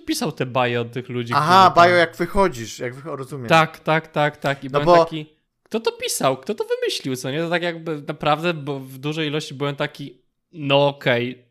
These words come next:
Speaker 1: no to jest ab-, absurdalnie losowa rzecz, tak?
Speaker 2: No, jest, jest jakiś sukces. Ona się ko-, ona jest kojarzona z tą marką Halloween jak najbardziej.
Speaker 1: No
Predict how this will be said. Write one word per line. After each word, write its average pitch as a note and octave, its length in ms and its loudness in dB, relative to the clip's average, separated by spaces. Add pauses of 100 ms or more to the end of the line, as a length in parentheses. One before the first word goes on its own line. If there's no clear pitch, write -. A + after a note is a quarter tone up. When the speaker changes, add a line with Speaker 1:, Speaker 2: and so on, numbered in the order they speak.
(140)
Speaker 1:
no C#3 240 -2
to C3+ 180 -4
jest C3 200 -8
ab-, C3 240 -12
absurdalnie C3+ 760 -2
losowa B2 400 -4
rzecz, A2 300 -10
tak? C#3 160 -18 (380)
Speaker 2:
No, C#4+ 400 0
jest, F3 420 -4
jest B3+ 180 -12
jakiś B2 280 -10
sukces. A#2 360 -10
Ona B2 120 -8
się B2+ 140 -12
ko-, D#3 260 -6
ona D#3 160 -6
jest F#3+ 140 -8
kojarzona A#2 520 -4
z - 80 -14
tą G#2+ 100 -12
marką G2+ 400 -8
Halloween F#2+ 480 -8
jak F#2 160 -16
najbardziej. F#2+ 560 -8
Speaker 1:
No G4 60 -6